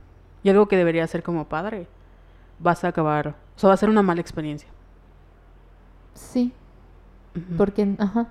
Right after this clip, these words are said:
Speaker 2: sí.
Speaker 1: Sí, porque no la vas a disfrutar, vas a estar ahí llorando. <laughs>
Speaker 2: Ajá. O tal vez no llorando, pero nada
Speaker 1: Ujú.
Speaker 2: más vas a estar así de, "No siento nada".
Speaker 1: Ujú. Me siento, es que acabas con una sensación muy vacía, como de usada.
Speaker 2: Ay, sí.
Speaker 1: <laughs>
Speaker 2: Guay, qué
Speaker 1: Es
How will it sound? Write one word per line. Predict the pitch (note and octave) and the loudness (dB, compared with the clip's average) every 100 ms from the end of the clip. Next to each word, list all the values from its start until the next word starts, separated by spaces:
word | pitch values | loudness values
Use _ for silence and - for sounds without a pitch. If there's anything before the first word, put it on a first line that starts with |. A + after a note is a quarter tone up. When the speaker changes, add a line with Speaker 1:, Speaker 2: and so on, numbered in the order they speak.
| - | -8
Speaker 2:
sí. | A#3+ A#3+ - - - - | -10 -10 -14 -20 -20 -20
Speaker 1:
Sí, | - C4+ | -2 2
porque | B3+ C4+ | 4 6
no | C#4 D4+ | 6 10
la | F4+ | 10
vas | C4+ C#4+ | 10 8
a | |
disfrutar, | C#4+ - G#3 G3 | 2 2 0 2
vas | A3 B3 | 4 4
a | |
estar | A#3 G#3+ | 4 4
ahí | G3 F#3+ | 6 6
llorando. | F3+ F3 A#3+ - | 4 6 4 2
<laughs> | - | 2
Speaker 2:
Ajá. | G#3 G#3 G3 A3 G#3 - - - - - - | 4 6 6 6 4 -2 -18 -20 -20 -10 2
O | G3+ | 6
tal | B3+ C#4 | 6 6
vez | D#4+ | 4
no | E4+ | 6
llorando, | B3+ F#3+ F#3+ G#3+ | 8 8 6 4
pero | G#3+ | 2
nada | G3 G#3 | 4 6
Speaker 1:
Ujú. | A#3 | 4
Speaker 2:
más | G#3+ | 4
vas | G3 | 0
a | |
estar | G3+ F#3+ | 0 -2
así | F#3 F#3 F3 | -2 -2 -2
de, | E3+ F3+ - | -2 -4 -6
"No | G#3+ B3+ | -6 -4
siento | B3+ B3 G#3 | -4 -6 -6
nada". | F#3 E3+ F#3 F3+ F#3 | -6 -6 -6 -6 -6
Speaker 1:
Ujú. | F#3 F3+ F3 - - | -6 -6 -8 -16 -6
Me | G#3 G#3+ | 2 2
siento, | G#3 A#3+ B3+ - | 2 0 0 -2
es | A#3+ - | -4 2
que | E4+ | 2
acabas | E4 A3+ B3+ | 4 2 2
con | B3 | 0
una | A#3+ | 0
sensación | A#3 G#3 F#3+ | 0 0 -2
muy | F#3+ | 0
vacía, | G3+ F3+ - D3+ C#3+ - | 0 -2 -4 -8 -10 -8
como | E3 E3+ | -4 -2
de | E3 | 0
usada. | E3 - D3+ C#3+ - - - - - - | -2 -2 -2 -4 -10 -20 -20 -20 -20 -4
Speaker 2:
Ay, | F#3 G3 | 0 0
sí. | - F#3+ F3+ F3+ G3 | -2 -4 -4 0 6
Speaker 1:
<laughs> | |
Speaker 2:
Guay, | G3+ G3+ G#3+ | 8 10 8
qué | |
Speaker 1:
Es | D4 | 4